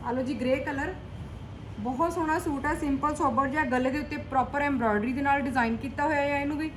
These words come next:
ਬਹੁਤ ਪਿਆਰੀ ਲੁੱਕ ਦਾ ਸੂਟ ਰੈਡੀ ਹੋਣ ਵਾਲਾ ਆ। ਰਿਓਨ ਕਾਟਨ ਦੀ ਰਹੂਗੀ ਇਹਦੀ ਬਾਟਮ,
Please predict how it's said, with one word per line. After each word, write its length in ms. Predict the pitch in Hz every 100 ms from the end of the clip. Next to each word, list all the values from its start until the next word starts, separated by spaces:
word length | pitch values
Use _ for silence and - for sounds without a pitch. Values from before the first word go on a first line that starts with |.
| - - -
ਬਹੁਤ 340 | 190 233 285 311
ਪਿਆਰੀ 200 | 311 285
ਲੁੱਕ 220 | 277 277
ਦਾ 100 | 294
ਸੂਟ 260 | 302 277 233
ਰੈਡੀ 220 | 277 277
ਹੋਣ 200 | 294 285
ਵਾਲਾ 200 | 277 277 285 285
ਆ। 60 |
ਰਿਓਨ 380 | 254 226 226 254
ਕਾਟਨ 340 | 262 269 285 277
ਦੀ 100 | 285
ਰਹੂਗੀ 260 | 285 262
ਇਹਦੀ 180 | 285 277
ਬਾਟਮ, 400 | 247 208 262 302